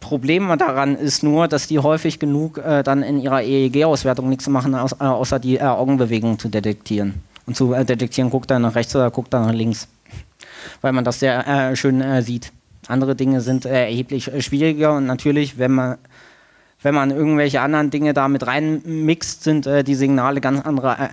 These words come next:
als wenn man isoliert wirklich nur diese eine Bewegung hat. Anderes Thema ist, dass neunundneunzig Prozent sämtlicher E E G-Studien, die gemacht werden, standardmäßig mit, äh, Studenten gemacht werden.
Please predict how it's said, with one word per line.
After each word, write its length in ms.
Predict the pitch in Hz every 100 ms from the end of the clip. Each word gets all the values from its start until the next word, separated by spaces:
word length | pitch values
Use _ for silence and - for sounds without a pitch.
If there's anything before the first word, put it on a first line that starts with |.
| -
als 220 | 147 135
wenn 160 | 139 139
man 160 | 139 127
isoliert 560 | 156 135 127 147 147
wirklich 260 | 139 - 135
nur 200 | 135 139
diese 240 | 131 123
eine 160 | 120 127
Bewegung 580 | 123 131 131 117 110 104
hat. 300 | 101 - - _ _ - - - -
Anderes 400 | 143 156 165 -
Thema 300 | 156 151 147
ist, 300 | 156 - 139
dass 160 | -
neunundneunzig 580 | 135 139 143 147 143 131
Prozent 340 | 135 143 139
sämtlicher 460 | 147 143 139 139 139
E 240 | 117 131
E 40 | 127
G-Studien, 680 | 139 151 - 151 139 127
die 100 | 123
gemacht 400 | 123 131 160 -
werden, 400 | 123 120 135 151 - _ -
standardmäßig 680 | - 127 131 143 123 131 127
mit, 160 | 127
äh, 120 | 131
Studenten 460 | 123 123 131 147 156
gemacht 320 | 120 110 -
werden. 260 | 110 107